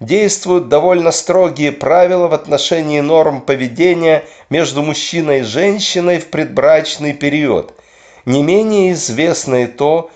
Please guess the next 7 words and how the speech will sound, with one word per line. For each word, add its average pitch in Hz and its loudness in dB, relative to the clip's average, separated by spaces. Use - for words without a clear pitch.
что - -4
из-за 156 0
этих 170 -4
правил 160 2
и - -4
ограничений 135 0
мужчины 165 -2